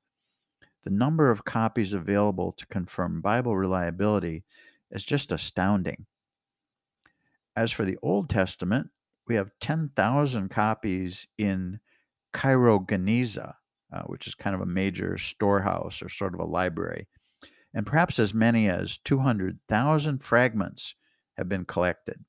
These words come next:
additionally. Then six hundred more copies were discovered in the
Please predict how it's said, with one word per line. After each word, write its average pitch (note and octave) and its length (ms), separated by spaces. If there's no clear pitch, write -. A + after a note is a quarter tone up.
additionally. F#2 560
Then G#2+ 500
six - 360
hundred E3 360
more F#2 240
copies F#2 500
were F#2+ 140
discovered G2 580
in F2+ 120
the F#2 80